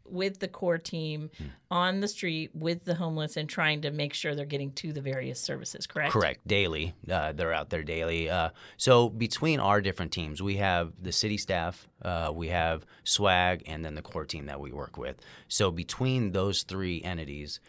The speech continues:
Speaker 2: we are making daily contact with as many homeless individuals as we can. So that allows us to really get to know them, know them by name, know their,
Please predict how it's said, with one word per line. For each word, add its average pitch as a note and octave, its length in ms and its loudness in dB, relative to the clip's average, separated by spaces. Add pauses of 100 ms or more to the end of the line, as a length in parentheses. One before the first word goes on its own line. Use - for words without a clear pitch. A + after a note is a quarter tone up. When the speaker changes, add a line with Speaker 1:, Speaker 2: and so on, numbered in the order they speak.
(160)
Speaker 2:
we G2+ 180 0
are G2+ 80 4
making D#2+ 280 -2
daily D#2 260 -4
contact C#2+ 640 -6
with D2+ 340 -6
as C#2+ 140 -12
many E2+ 200 -4
homeless D2 340 -6
individuals C#2+ 580 -6
as C#2+ 160 -8
we C2+ 80 -12
can. - 380 -14
So D2 320 -4 (240)
that A#2+ 120 8
allows F#2 320 6
us C#2+ 160 -4
to D2 100 -8
really E2 320 -2
get E2 180 -8
to F2 80 -6
know E2 240 -2
them, D#2 340 -6
know D#2+ 160 -4
them E2 160 -2
by D#2+ 140 0
name, D2+ 420 -6
know D#2 160 -4
their, E2 320 -4